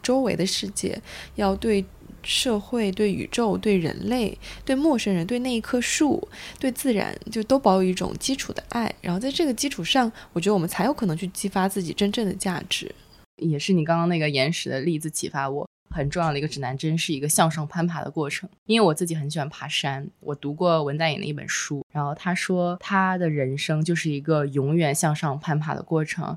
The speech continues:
Speaker 2: 他说最后的那个巅峰其实永远都不会到来，这个是我的一个人生信条吧，就是我永远都在往上走，所以我永远知道自己都会觉得很难，但是 it's okay，我扛得住。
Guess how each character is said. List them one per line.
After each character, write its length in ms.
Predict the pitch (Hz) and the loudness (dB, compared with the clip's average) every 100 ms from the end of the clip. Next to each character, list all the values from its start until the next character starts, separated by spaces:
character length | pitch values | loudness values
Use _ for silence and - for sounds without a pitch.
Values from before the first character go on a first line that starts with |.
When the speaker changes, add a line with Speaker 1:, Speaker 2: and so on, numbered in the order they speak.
| - | -2
Speaker 2:
他 120 | 160 | -2
说 160 | 156 156 | 0 -2
最 240 | - 180 | 4 4
后 300 | 165 214 170 | 6 4 4
的 80 | 147 | 2
那 80 | 147 | 0
个 80 | |
巅 260 | 151 156 156 | 0 0 0
峰 360 | 156 156 156 156 - | 0 0 0 -4 -8
其 140 | 156 | -4
实 100 | 151 | 0
永 140 | 143 | 0
远 100 | 156 | 0
都 60 | 151 | 0
不 100 | 139 | -2
会 80 | 123 | 0
到 220 | 143 131 | 2 2
来， 120 | - - _ _ | -2 -12 _ _
这 80 | - | 4
个 100 | 208 | 4
是 140 | 190 190 | 6 4
我 140 | 156 | 2
的 120 | 139 | 2
一 80 | 143 | -2
个 200 | 147 151 | 0 0
人 180 | 143 139 | 4 4
生 220 | 156 185 | 4 4
信 220 | 196 202 | 4 2
条 180 | 160 87 | 2 -4
吧， 160 | 53 - | -8 -6
就 60 | 165 | -4
是 100 | 170 | 0
我 140 | 143 | 0
永 160 | 135 160 | 2 2
远 140 | 165 | 2
都 140 | 147 151 | 2 0
在 180 | 160 151 | 2 2
往 180 | - 165 | 0 0
上 280 | 196 180 | 2 2
走， 280 | 160 - - _ _ | -2 -8 -14 _ _
所 140 | - | 4
以 20 | 175 | 6
我 200 | 160 147 | 6 2
永 200 | 151 185 | 2 4
远 240 | 180 151 - | 4 2 -2
知 140 | 185 | 6
道 180 | 170 156 | 8 8
自 100 | 156 | 4
己 60 | |
都 100 | 147 | 0
会 120 | 156 151 | 0 0
觉 100 | 143 | 0
得 80 | |
很 220 | 160 151 135 | 0 -2 -2
难， 340 | 113 - - - _ _ | -2 -4 -8 -14 _ _
但 100 | 165 | 2
是 120 | 156 - | 2 0
it's 200 | 139 - 139 | -8 -6 -8
okay， 400 | - 151 139 - - - | -8 -6 -4 -6 -6 4
我 360 | 151 110 - - - | 8 8 6 0 -6
扛 220 | 151 147 | 0 4
得 120 | 175 | 4
住。 320 | 175 180 - | 2 0 0